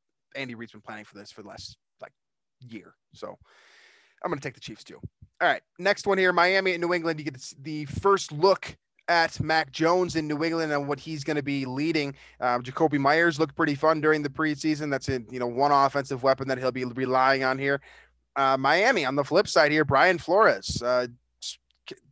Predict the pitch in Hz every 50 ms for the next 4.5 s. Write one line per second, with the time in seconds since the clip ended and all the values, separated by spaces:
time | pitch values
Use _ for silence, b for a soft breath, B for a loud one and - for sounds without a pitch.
0 | _ _ - - 165 185 208 202 160 - - 202 196 180 - 180 151 139 - -
1 | - 170 196 220 233 - - b b b b b b b 139 139 139 143 147 147
2 | 143 147 151 156 - - 156 143 147 165 165 160 156 147 135 160 156 147 139 151
3 | 165 175 175 175 170 156 151 156 156 160 151 - - - 156 147 143 139 - 165
4 | 175 170 151 170 156 156 156 160 160